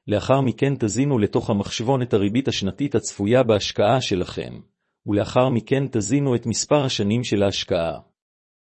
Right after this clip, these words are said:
מחשבון ריבית דריבית יציג לכם כיצד הריבית דריבית משפיעה על ההשקעה שלכם לטווח הארוך,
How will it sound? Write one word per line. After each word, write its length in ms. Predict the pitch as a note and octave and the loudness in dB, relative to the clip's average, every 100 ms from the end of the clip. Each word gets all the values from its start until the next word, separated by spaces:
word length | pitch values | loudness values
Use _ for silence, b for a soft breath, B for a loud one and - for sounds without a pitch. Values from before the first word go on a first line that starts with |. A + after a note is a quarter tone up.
| _ _ _ - | _ _ _ -6
מחשבון 500 | - - C3+ F3+ C#3 | -4 0 2 2 2
ריבית 360 | G2 A#2+ C#3+ | 2 2 2
דריבית 500 | G2+ G2+ G2+ A2 A2+ | 2 2 2 0 0
יציג 320 | G#2 - C#3+ | -4 0 2
לכם 320 | A#2+ G2 C3+ B2 | 2 0 -2 0
כיצד 420 | G2+ - B2+ A#2+ | -2 2 4 6
הריבית 380 | G#2 G2 B2+ G#2+ | 4 2 -2 0
דריבית 420 | G#2+ G2+ B2+ A#2+ | 0 2 0 -2
משפיעה 480 | G#2 - - B2 C3+ | -4 -4 0 2 4
על 100 | A2+ | 2
ההשקעה 480 | G2 - G#2 B2+ | 2 0 2 2
שלכם 460 | D3+ A#2 G#2 C#3+ B2+ | 0 0 0 0 0
לטווח 440 | G#2 G#2 A2+ - | -2 0 0 2
הארוך, 540 | G#2 G2 F#2 E2+ - | 2 4 2 0 -4